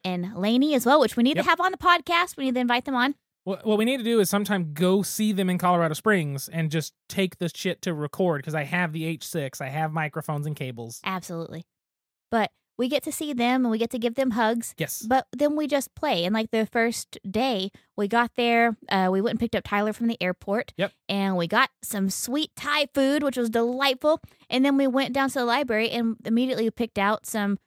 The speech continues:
Speaker 1: five-minute games and some three-hour games.
Speaker 2: Yeah, so, uh, th-, this is where we talk about the games for the, for the podcast, or for the, the con. The first game we played was Turtle Splash.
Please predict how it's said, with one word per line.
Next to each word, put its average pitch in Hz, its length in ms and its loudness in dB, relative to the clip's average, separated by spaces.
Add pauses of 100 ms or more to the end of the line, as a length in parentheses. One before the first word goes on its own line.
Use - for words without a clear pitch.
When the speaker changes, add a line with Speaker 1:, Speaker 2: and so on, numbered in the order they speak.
(140)
Speaker 1:
five-minute 233 380 0
games 277 300 -2
and 220 160 -2
some 247 160 0
three-hour 220 340 2
games. 165 380 -6 (180)
Speaker 2:
Yeah, 208 160 0
so, 208 380 4 (340)
uh, 170 260 -2
th-, 196 140 -4
this 254 160 -2
is 262 60 0
where 277 80 4
we 294 80 -2
talk 269 140 0
about 294 160 2
the 311 40 -12
games 311 240 -4
for 285 80 -4
the, 226 300 0
for 233 80 -6
the 208 60 -10
podcast, 202 500 -4 (340)
or 185 80 0
for 208 140 -2
the, 180 260 0
the 170 260 -4
con. 170 420 0 (180)
The 175 100 -2
first 285 220 0
game 285 160 -2
we 294 80 -4
played 262 320 0
was 202 100 -2
Turtle 262 280 2
Splash. 196 520 0